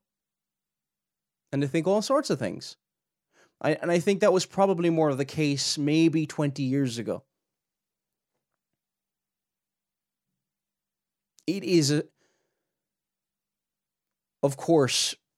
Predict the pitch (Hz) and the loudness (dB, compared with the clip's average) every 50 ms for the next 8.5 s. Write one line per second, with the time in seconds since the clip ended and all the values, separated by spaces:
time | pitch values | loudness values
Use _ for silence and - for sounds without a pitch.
0 | _ _ _ _ _ _ _ _ _ _ _ _ _ - 120 123 104 - 135 - | _ _ _ _ _ _ _ _ _ _ _ _ _ -10 -8 -6 -4 -2 -2 -2
1 | - - 117 131 135 123 113 - - 135 127 120 110 107 107 104 101 98 110 110 | 0 2 2 4 4 4 2 0 -4 -6 -2 0 0 0 -2 -4 -10 -6 -4 -4
2 | 113 113 104 - 117 104 104 110 107 104 98 98 98 107 - 123 131 139 139 135 | -2 -2 -4 -6 -10 -8 -6 -6 -6 -4 -4 -6 -8 -6 -4 -2 -2 -2 -2 -4
3 | 120 - - 95 113 120 139 151 147 - 151 135 123 110 - - - 101 92 87 | -6 -8 -8 -8 -4 -2 -2 -2 -2 -2 -2 -2 -2 -4 -4 -4 -4 -4 -4 -4
4 | - _ _ _ _ _ _ _ _ _ _ _ _ _ _ _ _ _ _ _ | -8 _ _ _ _ _ _ _ _ _ _ _ _ _ _ _ _ _ _ _
5 | _ _ _ _ _ _ _ _ _ _ _ _ _ _ _ _ _ _ _ _ | _ _ _ _ _ _ _ _ _ _ _ _ _ _ _ _ _ _ _ _
6 | _ _ _ _ _ _ _ _ _ _ _ _ _ _ _ _ _ _ _ _ | _ _ _ _ _ _ _ _ _ _ _ _ _ _ _ _ _ _ _ _
7 | _ _ _ _ _ _ _ _ - - 143 131 165 151 143 139 - - 175 180 | _ _ _ _ _ _ _ _ 0 0 2 4 4 2 2 2 2 0 0 0
8 | - - 147 139 127 123 120 117 113 - | 0 2 2 4 4 4 2 2 -2 -4